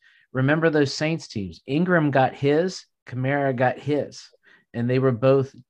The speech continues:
two different kinds of players. I love E T N.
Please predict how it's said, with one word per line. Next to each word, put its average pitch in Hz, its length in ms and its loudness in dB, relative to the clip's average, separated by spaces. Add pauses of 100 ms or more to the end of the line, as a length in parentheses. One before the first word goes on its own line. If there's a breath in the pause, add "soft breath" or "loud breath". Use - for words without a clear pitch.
two 170 200 -4
different 147 360 -4
kinds 135 340 -4
of 104 140 -10
players. 123 600 -2
I 127 180 0
love 131 500 0
E 123 200 -6
T 123 260 -6
N. 127 240 -4